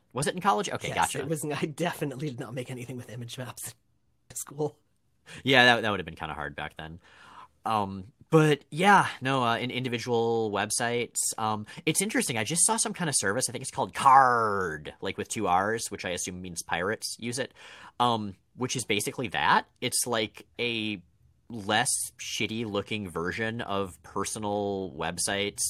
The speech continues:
Speaker 1: from the mid nineties. It was just, like, stuff about you.
Speaker 2: I miss when the internet felt like a bunch of zines. Actually, that's something I really dig about TikTok. It's got kind of that raw D I Y feel to it.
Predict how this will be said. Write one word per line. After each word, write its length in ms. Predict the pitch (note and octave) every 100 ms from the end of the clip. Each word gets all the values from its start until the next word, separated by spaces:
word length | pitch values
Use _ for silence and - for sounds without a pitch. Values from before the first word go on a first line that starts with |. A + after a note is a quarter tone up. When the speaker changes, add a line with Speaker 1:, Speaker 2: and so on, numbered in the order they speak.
| -
Speaker 1:
from 300 | C#3+ F#2 F2+
the 120 | F2
mid 200 | E2+ D#2+
nineties. 640 | C#2 F2 B2 C#3+ - - - -
It 60 |
was 100 | G#2+
just, 160 | A2 -
like, 140 | F#2+
stuff 300 | - - F#2 -
about 320 | E2+ D2 -
you. 240 | A2 B2 - _ _ - _ _ _ _ _ E3
Speaker 2:
I 60 |
miss 240 | F3+ A3+ - -
when 100 | A#3+
the 60 |
internet 320 | E3 F3 D#3+ -
felt 180 | C#3
like 140 | B2+ B2
a 60 |
bunch 180 | B2 A2+
of 80 | A2
zines. 500 | G#2+ A2 A2 - - D#3+
Actually, 300 | F#3+ A#3 F#3
that's 320 | C#3+ G#3+ -
something 260 | G3+ F3+
I 40 | D#3
really 280 | D3 C#3+ B2+
dig 180 | A#2+
about 220 | A#2+ A2+ -
TikTok. 440 | A#2+ - G2 -
It's 140 | A#2+
got 300 | E3 D3 E3+
kind 260 | - D#3 C#3+
of 120 | B2
that 220 | B2+ B2+ -
raw 320 | B2+ B2+ B2 B2 B2+
D 160 | C3 C3
I 140 | B2
Y 280 | A2+ G#2 A2+
feel 340 | - B2+ B2+
to 200 | - E3
it. 180 | D#3 E3+